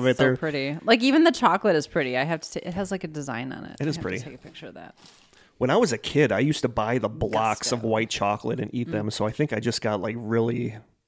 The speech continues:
Speaker 2: <laughs> burnt out on white chocolate.
Speaker 1: I always make white chocolate treats around Christmas. You would know. You always get a
Speaker 2: <clears throat> A little
Speaker 1: excuse me.
Speaker 2: box.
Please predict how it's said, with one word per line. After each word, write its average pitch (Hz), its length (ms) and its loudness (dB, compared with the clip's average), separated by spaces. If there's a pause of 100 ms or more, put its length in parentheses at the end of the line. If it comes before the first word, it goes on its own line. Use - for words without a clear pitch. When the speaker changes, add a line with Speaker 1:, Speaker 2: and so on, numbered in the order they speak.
(100)
Speaker 2:
<laughs> - 400 -20
burnt 135 320 -2
out 127 160 0
on 117 140 -2
white 113 200 -2
chocolate. 104 500 -2 (280)
Speaker 1:
I 180 140 -4
always 185 260 2
make 202 240 0
white 165 180 0
chocolate 147 380 0
treats - 500 -6 (160)
around 143 260 -6
Christmas. - 600 -18
You 220 140 -8
would 147 120 -2
know. 135 240 -4
You 175 140 0
always 151 200 0
get 147 160 -12
a 165 200 -16 (100)
Speaker 2:
<clears throat> - 100 -20
A 311 60 -8
little 302 400 -4
Speaker 1:
excuse 127 120 4
me. 120 100 4
Speaker 2:
box. 107 480 0